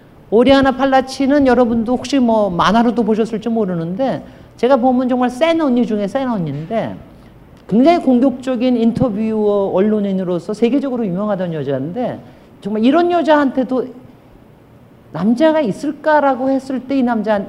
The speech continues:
이 여자한테 나타난 남자가 있었어요. 그리스의 혁명가인데 그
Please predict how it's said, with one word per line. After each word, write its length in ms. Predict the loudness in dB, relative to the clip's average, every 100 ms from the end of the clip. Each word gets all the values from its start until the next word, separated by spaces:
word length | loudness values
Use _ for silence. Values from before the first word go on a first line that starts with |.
| -6
이 140 | -2
여자한테 400 | 0 0 -2 -2
나타난 460 | -4 -4 -4 -4 -4
남자가 640 | -4 -6 -4 -2 -2 -2
있었어요. 520 | -4 -4 -6 -10 -12 -14 -20 -20 -20 -12
그리스의 760 | -2 -2 -2 -4 -2 0 0 -2
혁명가인데 720 | -2 -2 -2 -4 -4 -6 -4
그 300 | -2 -2